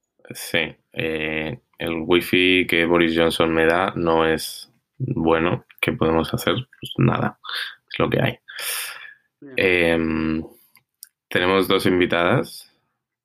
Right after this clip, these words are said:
Speaker 1: que
Speaker 2: No, al final solo una, al final solo una, ¿eh?
Speaker 1: Ah, al final solo una. Vale.
Speaker 2: Sí,
Speaker 1: Ok.
Speaker 2: pero bueno, ya, así ya no somos unos, mm, gamers. Pero bueno, eh, las, mm, tendremos más, tendremos más mujeres.
Speaker 1: Guay,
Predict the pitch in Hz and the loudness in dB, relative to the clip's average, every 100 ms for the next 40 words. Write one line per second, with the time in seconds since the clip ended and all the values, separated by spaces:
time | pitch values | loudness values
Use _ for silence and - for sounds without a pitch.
0 | _ _ - - 85 82 82 82 170 180 | _ _ -8 -2 -2 0 -2 2 2 4
1 | 180 185 208 180 151 139 135 156 175 165 | 4 4 4 4 4 2 2 0 2 2
2 | 127 120 170 - - 117 107 - 98 107 | 4 4 2 -2 -6 -2 -2 0 0 2
3 | 104 87 101 101 - - _ - 82 85 | 2 2 2 2 -4 -12 _ -6 -2 -2
4 | 131 - _ _ _ - 131 139 135 135 | -4 -10 _ _ _ -4 -2 -2 -2 2
5 | 123 123 110 - - _ - - 139 139 | 2 2 0 -6 -18 _ -18 -6 0 2
6 | 127 139 143 139 143 127 135 123 - - | 0 0 2 2 2 2 2 0 -4 -8
7 | 120 117 113 123 120 110 - - _ - | -4 -2 2 4 4 2 -4 -16 _ -2
8 | 113 117 117 104 - - - - - 120 | 2 4 2 0 -6 -18 -20 -14 -4 0
9 | 117 117 - - - - - - 127 131 | 0 -2 -8 -18 -10 -8 -6 0 4 4
10 | 127 123 104 - - _ 120 120 120 113 | 4 2 0 -2 -10 _ 2 4 4 2
11 | 110 104 110 - 101 98 - _ _ - | 0 0 -2 -4 -4 -6 -14 _ _ -6
12 | 95 85 | -4 -4